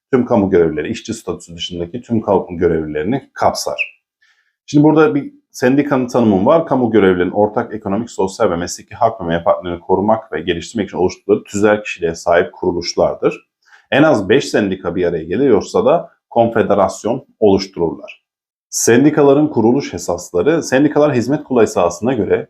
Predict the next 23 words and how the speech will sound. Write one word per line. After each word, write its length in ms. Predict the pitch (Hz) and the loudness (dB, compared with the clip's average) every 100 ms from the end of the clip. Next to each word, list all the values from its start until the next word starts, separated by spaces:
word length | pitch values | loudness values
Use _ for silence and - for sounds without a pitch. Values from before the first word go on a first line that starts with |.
| _ | _
Türkiye 400 | 135 - 135 127 | -4 0 -2 0
çapında 360 | 123 120 123 | 0 2 0
faaliyet 400 | 120 98 113 120 | 4 4 4 2
bulunmak 320 | 95 101 113 | -4 -4 -4
amacıyla 400 | 98 82 80 80 | -6 -8 -10 -8
bir 160 | 113 104 | -6 -6
hizmet 300 | 95 107 117 | -6 -8 -10
kolundaki 460 | - 87 82 82 80 | -8 -6 -6 -10 -10
kamu 240 | 117 117 | -2 -2
iş 160 | 90 87 | -2 -6
yerine 180 | 82 | -8
çalışan 440 | - 90 90 82 78 | -6 -4 -4 -6 -6
kamu 260 | 120 123 | 0 2
görevlileri 400 | 92 82 76 82 | 4 2 0 -8
tarafından 600 | - 117 87 87 87 123 - - | -2 0 0 -4 -6 -6 -8 -4
kurulur. 440 | 113 120 - 127 - _ _ _ _ _ _ _ _ _ - | 0 2 2 -4 -6 _ _ _ _ _ _ _ _ _ 0
Bir 100 | 110 | 4
hizmet 320 | 113 131 151 | 4 4 0
kolunda 340 | 139 139 139 110 | 0 0 2 2
birden 300 | 104 139 131 | 2 2 0
fazla 220 | 95 85 | -2 -4
sendika 420 | - 82 76 76 | -10 -12 -12 -18
kurulur. 440 | - 90 92 143 | -8 -2 0 0